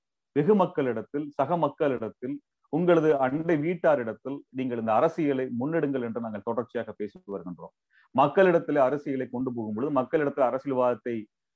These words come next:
அஹ், நாம் முன்னெடுக்கின்ற பொழுதுதான் இந்த அரசியல் என்பது மக்கள் மயமாக மாறும். எவ்வாறு இன்று அல் அக்ஸா மீது நடத்தப்பட்ட தாக்குதலுக்காக, காசாவின் மீது குண்டுமழை பொழிகின்ற இஸ்ரேலுக்கு எதிராக,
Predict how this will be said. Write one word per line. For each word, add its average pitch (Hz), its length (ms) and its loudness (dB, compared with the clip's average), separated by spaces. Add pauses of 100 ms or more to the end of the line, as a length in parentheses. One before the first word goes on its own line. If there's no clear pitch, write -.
(160)
அஹ், 123 320 0
நாம் 123 280 -2
முன்னெடுக்கின்ற 143 680 0
பொழுதுதான் 135 600 0
இந்த 120 180 -6
அரசியல் 147 580 -2 (100)
என்பது 120 360 -6
மக்கள் 135 400 -2
மயமாக 113 420 -4
மாறும். 87 280 -8 (380)
எவ்வாறு 180 480 6
இன்று 143 320 0
அல் 156 180 2
அக்ஸா 156 380 4 (140)
மீது 139 320 -2
நடத்தப்பட்ட 131 640 -4
தாக்குதலுக்காக, 127 760 -4 (460)
காசாவின் 160 680 4
மீது 147 260 0 (1200)
குண்டுமழை 170 420 2
பொழிகின்ற 147 500 -2
இஸ்ரேலுக்கு 175 640 2
எதிராக, 117 400 0